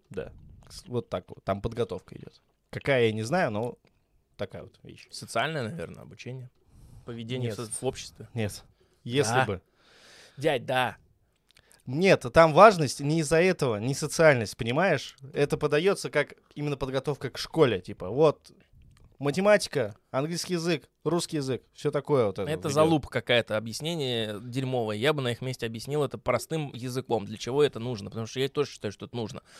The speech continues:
Speaker 2: Потому что лю-, ребёнок, который вылез из пещеры и пойдёт в школу, он тупо не сможет, э, ни сам учиться нормально, ни другим давать. Понимаешь, ему нужно сначала будет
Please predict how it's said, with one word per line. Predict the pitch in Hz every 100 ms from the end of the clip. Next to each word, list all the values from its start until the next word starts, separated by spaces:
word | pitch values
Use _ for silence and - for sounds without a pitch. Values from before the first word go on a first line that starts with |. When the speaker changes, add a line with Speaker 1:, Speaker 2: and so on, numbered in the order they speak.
| - -
Speaker 2:
Потому | - 135
что | -
лю-, | 143 143
ребёнок, | 139 151 151 123
который | 120 120 127
вылез | 131 110
из | 117
пещеры | - - 202 185 - - - - - - _
и | -
пойдёт | 127 131 120
в | -
школу, | - 135 104 - _ - _
он | 123 131
тупо | 202 180
не | 139 135
сможет, | 156 165 135 - -
э, | 101 -
ни | 135
сам | 135 220 233
учиться | 160 139 - 113
нормально, | 110 110 104
ни |
другим | 120 151 127 110
давать. | 98 98 - _
Понимаешь, | - 113 139 135
ему | 147
нужно | 151 143
сначала | 135 135 190 190
будет | 135 151 143